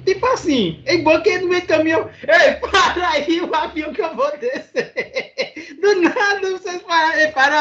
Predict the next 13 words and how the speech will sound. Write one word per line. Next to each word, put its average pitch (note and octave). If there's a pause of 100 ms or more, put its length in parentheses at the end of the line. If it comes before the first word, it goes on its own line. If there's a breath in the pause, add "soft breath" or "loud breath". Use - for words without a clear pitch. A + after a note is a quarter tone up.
avião C#4
aí C4
que -
eu C4+
vou C4+
descer." A3
Como C4
se C4
fosse A#3+
um A#3+ (240)
ônibus, G3
cara. D3+
Que, G#4